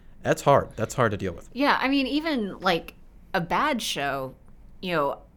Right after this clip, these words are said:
Speaker 2: not, or a, a less, a show that maybe you don't love. Uh, you know, I, I keep thinking about, uh, Two and a Half Men. Like, people were friggin' dancing jigs when that show got officially canceled.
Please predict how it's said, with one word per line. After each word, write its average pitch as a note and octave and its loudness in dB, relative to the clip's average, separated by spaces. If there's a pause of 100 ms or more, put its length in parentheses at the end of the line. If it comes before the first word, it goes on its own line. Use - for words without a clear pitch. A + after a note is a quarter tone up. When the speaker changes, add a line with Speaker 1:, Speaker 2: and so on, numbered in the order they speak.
Speaker 2:
not, F3+ 2
or E3+ 2
a, E3 2
a F3+ 0
less, E3+ 0
a F3+ 2
show A#3+ 4
that G#3 4
maybe F#3 0
you E3 0
don't C#3+ -2
love. D3 2
Uh, C3+ -2
you E3+ 0
know, D3 -2
I, F3 0
I E3+ 2
keep F#3+ -8
thinking F3+ -4
about, D3 0
uh, C3+ 0 (340)
Two G3+ -2
and F3 0
a E3+ -2
Half C3+ -6
Men. D#3 -2 (440)
Like, D3+ -4
people D4 4
were E3 4 (320)
friggin' B3+ -4
dancing C#4 0
jigs C4+ 0
when E3+ 0
that D3 -2
show D3+ -2
got C#3 0
officially C3 -6
canceled. G#2 -8